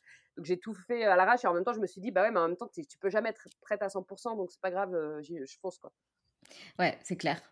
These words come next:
Speaker 2: Tu peux, je pense, effectivement, c'est tellement gros comme projet que est-ce que t'es vraiment
Speaker 1: Ouais.
Speaker 2: prête un jour ? Je sais pas, quoi.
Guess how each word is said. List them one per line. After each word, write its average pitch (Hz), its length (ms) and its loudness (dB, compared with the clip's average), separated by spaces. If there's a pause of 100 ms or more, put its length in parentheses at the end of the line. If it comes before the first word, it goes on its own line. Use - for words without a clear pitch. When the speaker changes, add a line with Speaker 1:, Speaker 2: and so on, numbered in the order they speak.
(220)
Speaker 2:
Tu 175 120 -6
peux, 170 240 0
je 170 100 -6
pense, 190 240 0
effectivement, 175 440 -2
c'est 185 80 -6
tellement 196 300 6
gros 180 340 6
comme 196 180 4
projet 196 400 4
que 196 100 0
est-ce 165 280 4
que - 80 0
t'es 185 160 2
vraiment 180 320 4
Speaker 1:
Ouais. - 0 -
Speaker 2:
prête 180 200 2
un 175 120 2
jour ? 185 160 2
Je - 60 -6
sais 185 80 -2
pas, 160 160 -2
quoi. - 200 -12